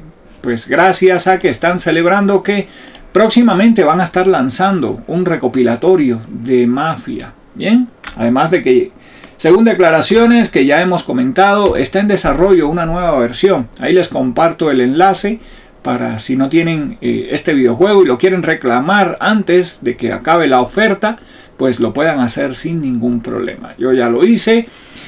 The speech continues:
y espero estarlo probando próximamente. Bien, qué bien, qué bien por, por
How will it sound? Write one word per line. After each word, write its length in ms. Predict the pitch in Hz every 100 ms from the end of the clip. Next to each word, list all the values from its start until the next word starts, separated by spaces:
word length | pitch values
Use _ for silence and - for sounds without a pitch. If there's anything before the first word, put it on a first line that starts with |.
| - -
y 80 | 165
espero 300 | 185 208 226
estarlo 380 | 220 214 226
probando 560 | - 139 156 202 202 190
próximamente. 840 | 143 127 - 139 160 254 240 - - -
Bien, 240 | 165 220 262 - - - - - - - - - -
qué 120 | 156
bien, 280 | 160 127 113
qué 140 | 135
bien 280 | 143 151 151
por, 500 | 143 131 123 107 101 -
por 260 | 113 107